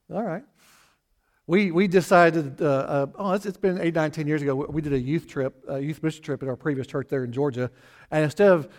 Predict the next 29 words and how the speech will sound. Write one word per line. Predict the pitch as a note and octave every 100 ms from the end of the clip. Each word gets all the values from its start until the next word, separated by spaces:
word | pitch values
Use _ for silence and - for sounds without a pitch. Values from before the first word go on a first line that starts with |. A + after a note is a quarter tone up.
| - -
doing | F3+
the | D#3
standard, | - - F3 D#3
tr-, | - - _ _
standard | E3 D#3+ B2 A2+ - _ _ -
T-shirts, | - G3 C#3+ C3 -
we |
decided | F3+ - D3 D3 D3
to | C3+
make | C#3 C#3
our | C3
own | C#3+ C#3+ C#3
tie-dye | - - C3+ C3+ B2+ A#2+ A#2+ A#2 _ _ _ _ _
mission | C#3 C#3 C3+
trip | - C3
T-shirts. | C#3 A#2+ A2+
I, | F#3+ A#3+ F#3 F#3+
I |
actually | A3 D#3
still | - F#3
do | G3
have | C#3 E3+
mine. | C#3+ A2+ A2+ D3 - _ _ _ -
I |
don't | G#3+ B2+
wear | A#2+ F3 F3
it | C3
much | B2 A#2+ C3
anymore. | A2+ A2+ A2 C#3+